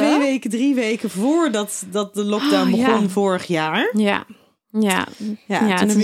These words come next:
Speaker 1: jullie even geproefd.
Speaker 2: Ja, nou, eh, ja, inderdaad, echt geproefd gewoon alleen.
Speaker 1: Ja.
Speaker 2: <laughs>
Speaker 1: En toen was het klaar weer.
Speaker 2: Ja, helaas wel.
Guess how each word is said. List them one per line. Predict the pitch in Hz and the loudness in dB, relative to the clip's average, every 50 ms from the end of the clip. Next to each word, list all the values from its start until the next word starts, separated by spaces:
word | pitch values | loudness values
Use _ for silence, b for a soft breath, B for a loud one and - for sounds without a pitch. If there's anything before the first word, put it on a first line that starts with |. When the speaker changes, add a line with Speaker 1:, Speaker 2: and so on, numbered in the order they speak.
| 220 214 | 2 2
Speaker 1:
jullie | 208 202 202 | 2 0 0
even | 254 - - | -2 -2 -6
geproefd. | - - - 208 233 302 381 - - - - - - _ _ _ _ _ | -10 -10 -6 -4 -2 -2 -2 -4 -8 -10 -10 -12 -16 _ _ _ _ _
Speaker 2:
Ja, | - 247 285 302 143 - 208 | 0 0 2 2 2 2 2
nou, | 220 226 202 - | 2 2 2 0
eh, | - - - | -2 -2 -2
ja, | - 220 220 190 180 | 0 0 0 2 2
inderdaad, | 202 202 208 185 196 175 170 - | 0 0 0 2 0 0 0 -2
echt | - - 175 - - | -4 -6 -6 -6 -8
geproefd | - - - - - - 240 240 202 - - | -12 -14 -18 -16 -4 -2 0 0 0 -2 -6
gewoon | - - 165 160 160 160 165 165 | -6 -6 -6 -4 -4 -6 -6 -4
alleen. | 175 165 165 165 170 202 262 349 254 208 - | -4 -4 -4 -4 0 2 2 2 2 2 2
Speaker 1:
Ja. | 226 214 - - - - - 370 392 - | 2 2 2 2 2 2 2 0 0 0
Speaker 2:
<laughs> | - 523 571 539 494 - | 0 0 2 0 0 0
Speaker 1:
En | - - | 0 2
toen | 302 240 | 2 2
was | 220 220 - | 0 -2 -4
het | - - | -4 -2
klaar | 185 160 175 175 165 | -2 0 0 0 0
weer. | 170 180 175 202 196 - - - | 0 2 2 2 0 0 0 2
Speaker 2:
Ja, | 269 277 247 214 202 202 | 2 2 2 2 2 2
helaas | 202 220 226 226 247 277 269 - | 2 2 2 2 2 2 2 0
wel. | 202 202 214 185 165 165 165 165 170 | 0 0 0 0 0 -2 -4 -6 -8